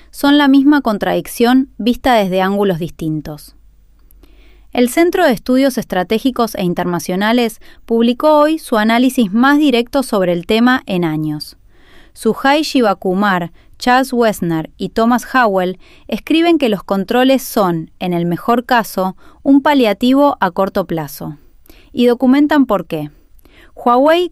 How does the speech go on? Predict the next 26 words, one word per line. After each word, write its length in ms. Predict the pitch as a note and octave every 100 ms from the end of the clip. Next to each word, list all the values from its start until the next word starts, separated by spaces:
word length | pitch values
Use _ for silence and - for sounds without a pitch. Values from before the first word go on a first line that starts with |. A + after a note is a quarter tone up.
| -
tiene 280 | C#4+ C#4
ahora 400 | B3+ A#3 B3+ C#4
treinta 340 | C4 A3 G#3 G3+
y 80 | G#3
tres 220 | C#4 C4+
componentes 640 | D#4+ C#4 G#3 G3+ A3+ A#3+
de 80 | F#3+
origen 380 | F#3 G#3 A3 F#3+
chino 460 | - A3+ B3 C#4 -
en 120 | G3
su 140 | -
teléfono 500 | F#3 F#3+ G#3+ - A#3+
más 280 | G3+ G3+ G#3
avanzado, 760 | G#3+ F#3 E3 - D3+ D3+ D3+ - - - -
frente 380 | - G3+ F#3+ G3
a 60 |
solo 440 | - A#3+ B3 B3+ C4
cinco 440 | - - A#3+ B3
extranjeros. 880 | B3 - F3+ E3+ - D#3+ D3+ C#3+ - _ _ - _ _ _ _ -
Investigadores 760 | A3+ G#3 - A3+ G#3+ A#3 C#4+ D4+
de 80 | B3+
la 100 | G3
Universidad 560 | F#3+ F3 E3 G3 G3+
de 100 | A#3
Pekín 520 | - F3 A3 A#3 C#4 - - -
publicaron 640 | A3 A3 A3 A3 C#4 D4+